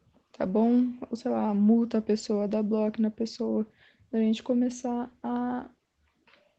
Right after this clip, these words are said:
não é, a palavra não é linchar ou rechaçar, mas é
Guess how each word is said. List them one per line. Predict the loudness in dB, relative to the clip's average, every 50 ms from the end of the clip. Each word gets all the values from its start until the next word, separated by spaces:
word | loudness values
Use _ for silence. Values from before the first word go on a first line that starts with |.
| _ _ _ _ -20 -8 -2
não | 0 2 2 4 4
é, | 2 2 0 0 -4
a | -8
palavra | -6 -4 -4 -4 -2 0 0 2
não | 2 2
é | 2 0 0
linchar | 2 4 4 2 2 0 -4 -4 -2 -2
ou | 0
rechaçar, | 0 -2 -2 -4 -4 -6 -8 -8 -8 -8 -8 -6 -6 -4
mas | -4 -4 -4 -2
é | -2 -2 -4